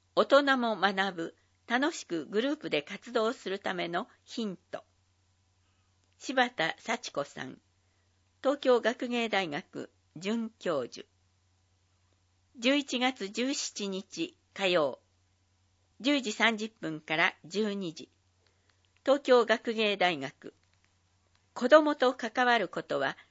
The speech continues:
こんなに楽しい。坂本文夫さん、エヌピーオー法人、東京学芸大子ども未来研究所研究員。十一月二十六日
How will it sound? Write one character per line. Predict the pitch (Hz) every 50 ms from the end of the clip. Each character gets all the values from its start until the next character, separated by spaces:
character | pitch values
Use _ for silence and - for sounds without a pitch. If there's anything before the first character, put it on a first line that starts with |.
| _ _ _
こ | - - 233 262
ん | 320
な | 311 277 277
に | 262 262 269 262
楽 | - 233 208 190 220 247
し | - - - -
い。 | 151 123 - _ _ _ _ _ _ _ _ _ _ _ _ _ _ _ _ _ _ _ _ _ _
坂 | - 220 220 - 269 262
本 | 247 240 233 - - 196
文 | 214 - - 185 185 190 180 170
夫 | 165 -
さ | - - - 156
ん、 | 151 - - _ _ _ _ _ _ _ _ _ _ _ _ _ _ _ _ _
エ | 196 220
ヌ | 254 277
ピ | 277 - - 262 254 247
ー | 233
オ | 226 214
ー | 220
法 | - - 190 180 165
人、 | - - 143 143 135 - - _ _ _ _ _ _ _
東 | - 262 277 269
京 | - 240 233 220
学 | 226 220 247 - -
芸 | 226 226 226 214 208
大 | 202 196 180 185 180 - - _ _ _ _ _ _ _
子 | - 240 233
ど | 262 285 285
も | 262 262 254 240
未 | - - 208 226 240
来 | 254 262 262 247 247
研 | - - 226 226 233 240 -
究 | - 190 190 185 180 -
所 | 175 170 - - _ _ _ _ _
研 | - 208 214
究 | 214 - - 190 185 165 143 131
員。 | 123 123 123 117 - _ _ _ _ _ _ _ _ _ _ _ _ _ _ _ _ _ _ _ _ _ _ _ _ -
十 | 208 247 285 294
一 | 294 285 - -
月 | 233 254 262 262 - 226
二 | 247 277 285
十 | 269 254 202 180 165
六 | 165 185 - - 170
日 | 165 170 185 - _ - 160 165 - -